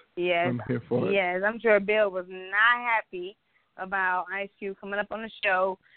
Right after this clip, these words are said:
Speaker 1: 'cause I'm sure he thought that Ice Cube was gonna. The thing is, when you grow up, you start realizing how intelligent you are, and you can kill people with your intelligence.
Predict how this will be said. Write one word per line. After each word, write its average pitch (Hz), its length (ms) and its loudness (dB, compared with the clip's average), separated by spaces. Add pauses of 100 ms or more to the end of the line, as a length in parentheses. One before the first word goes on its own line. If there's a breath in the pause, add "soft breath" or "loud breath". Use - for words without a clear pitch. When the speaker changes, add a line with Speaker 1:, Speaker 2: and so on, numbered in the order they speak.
(140)
Speaker 1:
'cause 202 80 -2
I'm 311 160 4
sure 302 180 4
he 320 160 0
thought 247 240 2
that 208 180 -4
Ice 247 280 0
Cube 214 260 -4
was 202 140 -10
gonna. 196 260 -8 (340)
The 214 100 -4
thing 349 340 0
is, 240 400 4
when 220 180 -4
you 277 120 0
grow 233 340 4
up, 220 320 4 (160)
you 247 320 -4 (100)
start 220 320 6
realizing 196 640 2
how 196 280 -10
intelligent 190 680 -6
you 180 180 -2
are, 175 240 4 (300 loud breath)
and 254 180 2
you 359 100 8
can 320 200 -4
kill 277 220 4
people 233 400 -2
with 208 220 -2
your 208 120 2
intelligence. 185 840 -4